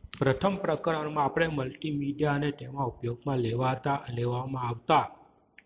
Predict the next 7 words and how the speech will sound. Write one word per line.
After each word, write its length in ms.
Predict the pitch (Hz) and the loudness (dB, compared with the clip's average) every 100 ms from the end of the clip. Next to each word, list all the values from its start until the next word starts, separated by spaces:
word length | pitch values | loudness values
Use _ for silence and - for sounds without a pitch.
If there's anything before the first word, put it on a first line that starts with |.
| - | -8
મૂળભૂત 500 | 120 117 151 156 - | -4 -2 2 0 0
ઘટકો 500 | 123 117 139 139 156 | -2 0 0 2 0
વિશે 320 | 135 123 139 | 0 -2 -2
ચર્ચા 440 | 120 117 107 123 120 | -2 -2 -2 -2 -2
કરી. 340 | - 147 113 - - _ _ _ _ _ _ _ - - _ _ _ _ _ _ _ _ _ _ - | 4 4 2 -4 -20 _ _ _ _ _ _ _ -20 -20 _ _ _ _ _ _ _ _ _ _ -6
આજે 240 | 117 113 160 | -4 4 4
આપણે 640 | 127 160 147 117 - | 6 6 6 4 -4